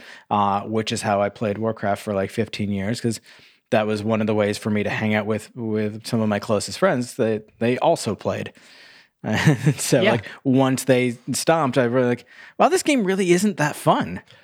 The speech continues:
Speaker 2: Right. If you're not hanging out
Speaker 1: Yeah.
Speaker 2: and jumping around with your friends, it becomes less fun. Yeah. So here's an example with New World. So New World, when it launched, uh, its peak was at about nine hundred thousand, but it was on average getting four hundred and ten thousand.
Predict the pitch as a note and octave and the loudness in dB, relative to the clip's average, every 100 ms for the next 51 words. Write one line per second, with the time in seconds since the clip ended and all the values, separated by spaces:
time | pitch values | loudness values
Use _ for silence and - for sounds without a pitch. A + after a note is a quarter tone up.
0 | - F3+ G#3+ C#3+ D3 D#3 E3+ G3+ G#3+ F3+ | -4 4 4 2 -2 0 4 4 4 2
1 | G3+ G3 F#3 F3+ D#3+ E3+ D#3+ F3 E3+ D#3 | 2 4 4 2 2 2 4 4 4 2
2 | D3 G#3 F#3+ E3+ D#3+ D3 F#3 D#3 E3 D3+ | 0 2 2 4 2 -2 -2 -4 -2 -2
3 | D#3 C#3 D3 C#3 F3 D#3+ F#3 A3 - - | -2 -2 -4 -2 -2 -2 0 0 -2 -20
4 | - - A3+ F#3 C4 C4+ A#3 A#3 A#3 A3+ | -4 4 4 4 0 2 0 0 0 0
5 | A3+ G#3+ G#3 A#3 C4 D#3 C#3 D3 E3 E3+ | 0 -2 0 0 0 0 0 -4 -2 0
6 | D#3+ G3 G#3 G#3+ F#3 G3 F#3+ D#3 D#3 F3+ | 2 4 4 2 2 -2 -2 0 2 0
7 | G#3+ - - _ _ - E3 D#3+ D#3+ F3+ | -2 -10 -14 _ _ -4 2 2 2 0
8 | E3 - - A3 G#3 F#3 E3+ E3+ E3 D3+ | -2 -2 -6 -4 -2 -2 0 2 2 2
9 | D#3+ E3+ E3+ E3+ D#3+ E3 D#3+ D#3+ G#3 G#3+ | 0 0 0 -2 -2 0 0 2 0 0
10 | F3 E3 D3+ D#3+ E3 D#3 D#3+ E3 D3+ E3 | 0 2 2 0 0 0 2 0 -2 -2
11 | D#3+ D3 - D#3 D#3 D#3 D3+ D3 D3+ D3+ | -2 -2 -2 0 0 0 -2 -4 -4 -6
12 | C#3+ C#3+ C3+ B2 A#2+ | -2 -2 -2 -6 -10